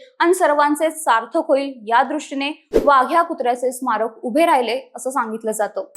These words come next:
या सर्वच गोष्टींचा आधार घेत एका काल्पनिक कुत्र्याचे शिल्प शिवरायांच्या समाधीसमोर असणे हा शिवरायांचा आणि शिवचरित्राचा अपमान आहे. त्यामुळे शासनाने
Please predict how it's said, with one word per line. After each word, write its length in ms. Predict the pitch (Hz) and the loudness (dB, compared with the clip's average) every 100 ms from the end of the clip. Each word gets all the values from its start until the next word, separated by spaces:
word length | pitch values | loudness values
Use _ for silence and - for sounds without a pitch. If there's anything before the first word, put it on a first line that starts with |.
| - - - | -16 -16 0
या 140 | 330 370 | 4 4
सर्वच 460 | - 330 330 370 294 | 6 6 6 6 4
गोष्टींचा 540 | 320 311 302 285 302 | 4 4 2 4 4
आधार 420 | 269 233 247 254 | 4 2 4 2
घेत 300 | 254 254 240 | 4 2 2
एका 180 | 220 262 | 2 0
काल्पनिक 640 | 254 226 220 262 277 320 285 | 4 4 4 2 2 2 0
कुत्र्याचे 480 | 240 233 240 254 | 2 4 4 2
शिल्प 340 | 262 294 277 226 240 247 | 2 0 2 2 2 2
शिवरायांच्या 840 | - 233 254 247 208 208 214 226 | 0 4 4 4 4 0 0 -2
समाधीसमोर 800 | 233 220 208 226 233 233 220 214 - | -2 -8 -6 -6 -6 -8 -6 -6 -4
असणे 260 | - 277 277 285 - - - | -2 0 0 -2 -18 -20 2
हा 80 | 370 | 2
शिवरायांचा 720 | 370 349 349 339 320 294 311 | 4 4 6 6 4 2 2
आणि 260 | 277 254 277 | 2 2 -2
शिवचरित्राचा 960 | 277 233 240 247 240 269 226 185 247 226 | -6 -4 -4 -4 -4 -2 -2 0 0 -2
अपमान 360 | 220 247 277 | -2 0 2
आहे. 240 | 269 269 269 | 2 0 0
त्यामुळे 840 | - - - - 262 254 226 240 | 0 -2 -2 2 4 4 -2 -6
शासनाने 640 | 247 247 226 311 302 285 | -4 -4 -2 0 2 2